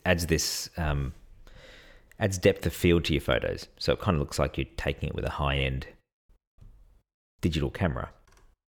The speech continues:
Um, the bokeh effect, they call it.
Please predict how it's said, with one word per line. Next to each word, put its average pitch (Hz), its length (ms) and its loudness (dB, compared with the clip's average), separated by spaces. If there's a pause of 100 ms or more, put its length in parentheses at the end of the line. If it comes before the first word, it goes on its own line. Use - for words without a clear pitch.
(920)
Um, 69 320 -6 (160)
the 90 80 2
bokeh 101 420 4
effect, - 480 -8 (100)
they - 120 -2
call - 240 2
it. - 60 -8